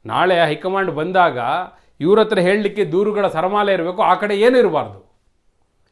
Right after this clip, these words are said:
"ನಾನು ಹೈಕಮಾಂಡ್‌ಗೆ ಲಾಯಲ್ ಆಗಿದ್ದೆ, so ಹೈಕಮಾಂಡ್ ನನಗೀಗ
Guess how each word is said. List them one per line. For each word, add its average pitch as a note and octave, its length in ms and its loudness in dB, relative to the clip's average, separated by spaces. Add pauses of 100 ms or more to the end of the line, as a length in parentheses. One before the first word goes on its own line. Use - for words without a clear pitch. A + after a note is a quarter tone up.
(140)
"ನಾನು A3+ 300 2
ಹೈಕಮಾಂಡ್‌ಗೆ G3+ 500 2
ಲಾಯಲ್ F3+ 320 6
ಆಗಿದ್ದೆ, C3+ 760 -4 (800)
so G#3+ 140 4
ಹೈಕಮಾಂಡ್ G#3 400 -2
ನನಗೀಗ D3+ 320 -8